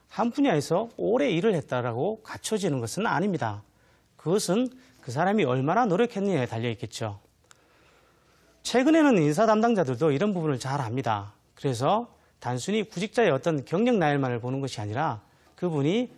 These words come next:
그 회사에서 어떤 일을 했느냐, 그리고 무엇을 만들어냈느냐, 좀 더 나아가서는 우리 회사에 뭐 어떤 기여를 할 수 있느냐라는, 어떤 기여를 할 수 있느냐 같은 것을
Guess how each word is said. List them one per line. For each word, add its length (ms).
그 180
회사에서 560
어떤 360
일을 160
했느냐, 420
그리고 400
무엇을 520
만들어냈느냐, 840
좀 180
더 100
나아가서는 640
우리 180
회사에 340
뭐 420
어떤 340
기여를 300
할 160
수 140
있느냐라는, 880
어떤 340
기여를 300
할 180
수 120
있느냐 340
같은 260
것을 420